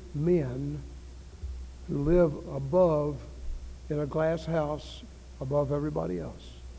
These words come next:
They're just common men, men who are ordinary, but with an extraordinary commitment. And that extraordinary commitment has been recognized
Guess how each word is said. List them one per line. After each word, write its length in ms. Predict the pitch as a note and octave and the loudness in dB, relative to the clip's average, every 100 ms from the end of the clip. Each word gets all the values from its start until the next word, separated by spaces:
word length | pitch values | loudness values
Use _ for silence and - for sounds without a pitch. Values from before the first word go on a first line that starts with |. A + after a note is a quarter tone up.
| - - - - - - - - - - | -14 -14 -14 -14 -16 -14 -6 -4 -2 0
They're 140 | D3 | 2
just 300 | C#3 D#3 C#3 | 2 0 0
common 500 | - D#3+ E3 E3+ E3 | -2 0 2 0 2
men, 460 | C#3+ C#3 C#3+ D3+ D3+ C3+ - - - - - - - - - - - - - - - - - - - D3 | 0 0 -2 -6 -8 -10 -14 -16 -16 -16 -14 -14 -14 -14 -14 -14 -14 -14 -14 -14 -14 -14 -14 -14 -6 2
men 680 | D#3+ E3+ F#3 G3 G3+ G#3 - - - - - - - - - - - - - - | 8 10 10 8 6 2 -2 -10 -14 -16 -16 -16 -16 -16 -16 -16 -16 -18 -18 0
who 160 | D3+ | 4
are 40 | D#3+ | 6
ordinary, 840 | E3 F#3+ F3 D#3+ C#3 C#3 D3 C#3 C#3 - - - - - - - - | 8 8 8 4 4 0 -4 -6 -10 -14 -16 -18 -18 -18 -18 -14 -2
but 100 | D#3 | 0
with 180 | D3 C#3 | 2 0
an 200 | C#3+ C#3 - | 0 0 -4
extraordinary 920 | C#3 - - - G#3 F#3+ D#3 C#3+ C#3 C3+ - | -8 -8 -12 -2 4 4 4 0 -2 -4 -4
commitment. 600 | C#3 C#3 - - - - - - - - - - - - - - - | -4 -4 -6 -10 -12 -14 -14 -8 -8 -8 -12 -12 -14 -12 -12 -10 -2
And 120 | C#3 | 8
that 140 | E3+ G3 | 12 12
extraordinary 640 | G#3+ - A3+ A3+ A3 A3 | 10 8 10 10 10 8
commitment 560 | A3 G#3+ A3 G3+ D#3 D3+ | 6 8 8 8 4 4
has 140 | D3 | 4
been 240 | D#3 D#3 | 2 4
recognized 880 | D#3+ G#3 G3+ D3+ D3 C#3+ D#3 E3+ B2+ | 4 4 2 2 2 4 4 0 -2